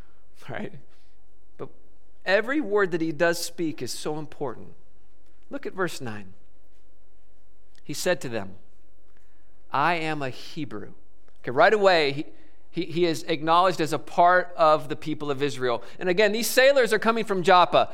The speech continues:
They know the land of Israel. It's not as if they've had no contact with Israelites. They have.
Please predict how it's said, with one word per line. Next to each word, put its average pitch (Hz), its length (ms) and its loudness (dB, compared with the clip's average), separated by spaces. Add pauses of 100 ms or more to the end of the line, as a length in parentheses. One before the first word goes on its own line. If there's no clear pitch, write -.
(120)
They 208 200 4
know 254 280 8
the 247 100 4
land 226 220 4
of 196 80 4
Israel. 170 440 4 (420)
It's - 180 -4
not 247 200 8
as 233 100 4
if 254 100 4
they've 240 160 2
had 220 140 8
no 233 240 4
contact 233 640 4
with 196 120 0
Israelites. 190 580 2
They 185 160 4
have. 202 720 4